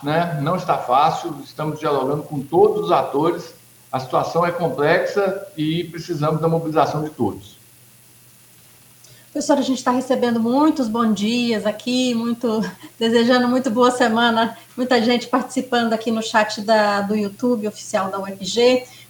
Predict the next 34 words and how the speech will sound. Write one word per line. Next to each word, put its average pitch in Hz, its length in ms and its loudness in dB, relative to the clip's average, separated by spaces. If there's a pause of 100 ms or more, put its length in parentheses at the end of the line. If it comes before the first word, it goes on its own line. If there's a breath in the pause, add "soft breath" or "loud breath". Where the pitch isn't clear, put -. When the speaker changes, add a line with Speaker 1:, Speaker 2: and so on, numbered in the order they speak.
Speaker 2:
Bom 226 120 2
dia 214 220 4
a - 20 -6
todos, 233 440 4
né? 240 120 2
Infelizmente 226 560 -2
não 220 80 0
tem 220 160 -4
como 214 240 0
a 208 60 -2
gente 208 520 -4
citar 214 400 -2
todo 202 200 -4
mundo, 247 360 2
mas 247 300 2
fica 247 220 0
aí 240 120 4
o - 20 4
nosso 233 280 4
bom 247 100 4
dia 240 200 4
a 240 40 2
todos, 185 340 -10
não 220 80 -2
é? 226 160 4 (600 loud breath)
Professora, 330 480 6
aproveitando 320 640 4
que 269 80 2
a 247 40 6
gente 240 260 2
tá 233 140 4
falando 214 440 4
aqui 214 220 -2
sobre 202 800 -4